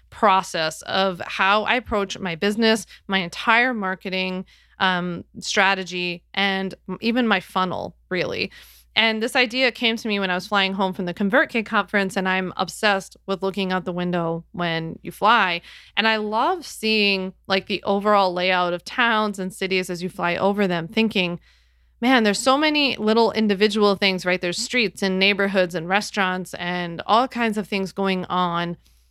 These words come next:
on a granular level on the ground." But when you fly, you finally get to see what the plan was for this town overall or this city. Like, why was it laid out that way?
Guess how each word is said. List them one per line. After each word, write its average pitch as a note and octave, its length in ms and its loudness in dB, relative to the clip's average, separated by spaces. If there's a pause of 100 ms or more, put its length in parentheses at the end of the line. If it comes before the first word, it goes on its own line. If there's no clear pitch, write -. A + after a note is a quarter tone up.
(300)
on G3+ 160 2
a G3 60 4
granular A3 720 2
level F3 540 -2
on B3 260 4
the A3 80 0
ground." B2 440 -4 (560)
But G#3 120 4
when A3+ 180 2
you A#3+ 100 2
fly, G#3 640 2 (380)
you A3+ 160 -2
finally B3+ 460 0
get C4 160 0
to A#3+ 140 -4
see A3 260 -6
what - 200 2
the A#3+ 60 0
plan A3 520 0
was E3+ 260 -4
for G3 160 -4
this G3+ 240 -4
town F3+ 420 0
overall D#3 540 -2
or - 100 -4
this - 200 -10
city. D#3+ 440 -8 (140)
Like, - 140 -6
why G3+ 240 2
was B3+ 160 -2
it A#3+ 100 -2
laid F#3+ 180 -4
out E3+ 220 -4
that - 200 -8
way? - 280 -6